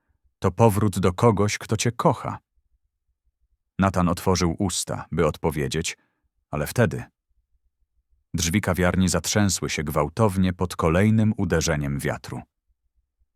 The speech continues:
Mężczyzna odwrócił wzrok i spojrzał w ciemność na zewnątrz. „Wiesz”, powiedział wolno, „to dziwne. Cały dzień czułem, że jestem sam. A przyszedłem tu i... Nagle przestałem”.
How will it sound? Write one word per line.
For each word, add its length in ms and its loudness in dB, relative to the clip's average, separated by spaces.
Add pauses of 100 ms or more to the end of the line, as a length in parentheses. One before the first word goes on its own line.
(180)
Mężczyzna 560 0
odwrócił 440 0
wzrok 580 0
i 80 0
spojrzał 520 2
w 100 -12
ciemność 580 -2
na 140 -4
zewnątrz. 640 -10 (1080)
„Wiesz”, 580 -2 (360)
powiedział 440 -6
wolno, 420 -8 (680)
„to 120 0
dziwne. 540 -2 (640)
Cały 300 2
dzień 240 2
czułem, 360 2
że 120 0
jestem 300 0
sam. 420 -2 (800)
A 100 -6
przyszedłem 580 2
tu 280 -2
i... 220 0 (880)
Nagle 320 -2
przestałem”. 600 -2